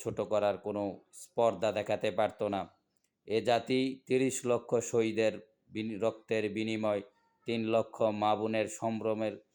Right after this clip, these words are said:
হানির বিনিময় এই দেশ স্বাধীন হয়েছে। বিশ্বের দরবারে একটি মাত্র জাতি, সেটা আমরা,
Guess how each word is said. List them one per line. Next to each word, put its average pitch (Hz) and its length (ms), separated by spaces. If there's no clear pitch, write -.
হানির 107 340
বিনিময় 107 600
এই 110 360
দেশ 113 540
স্বাধীন 113 500
হয়েছে। 110 720
বিশ্বের 117 580
দরবারে 127 680
একটি 131 360
মাত্র 117 540
জাতি, 113 580
সেটা 107 380
আমরা, 107 540